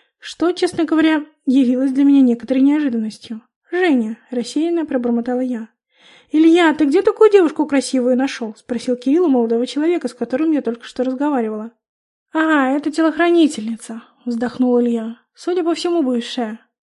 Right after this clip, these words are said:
"А я кандидат в мастера по дзюдо", — сказал Кирилл и расхохотался. "Зря ты так", — заметила я. "Я ведь и правда телохранительница". "А я и правда кандидат в мастера спорта по дзюдо".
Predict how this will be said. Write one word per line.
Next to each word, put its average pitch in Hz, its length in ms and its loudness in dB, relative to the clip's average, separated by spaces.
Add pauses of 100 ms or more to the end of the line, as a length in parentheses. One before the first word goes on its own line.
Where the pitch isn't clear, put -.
(460)
"А - 20 0
я 285 200 2
кандидат 254 460 2
в - 80 -2
мастера 269 380 2
по 247 120 -2
дзюдо", — 226 480 -4 (480)
сказал 233 340 -4
Кирилл 254 380 -2
и - 20 0
расхохотался. 226 800 -6 (400)
"Зря 330 300 -2
ты 262 120 -8
так", — 208 300 -12 (140)
заметила 233 400 0
я. 226 300 -2 (320)
"Я 254 180 0
ведь 254 180 -2
и - 20 -4
правда 294 320 0
телохранительница". 294 1080 -2 (400)
"А 254 80 -2
я 302 160 4
и 269 40 4
правда 240 420 2
кандидат 247 500 0
в 254 40 0
мастера 240 360 0
спорта 269 360 -6
по 220 140 -8
дзюдо". 214 400 -6